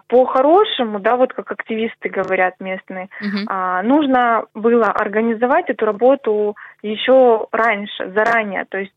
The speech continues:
Speaker 1: знали, что в районы зайдёт рекоператор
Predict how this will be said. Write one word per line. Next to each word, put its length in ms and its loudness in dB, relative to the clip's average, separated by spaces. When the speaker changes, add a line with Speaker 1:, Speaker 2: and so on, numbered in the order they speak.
Speaker 1:
знали, 420 0
что 400 -6
в 340 2
районы 520 2
зайдёт 360 -2
рекоператор 720 -2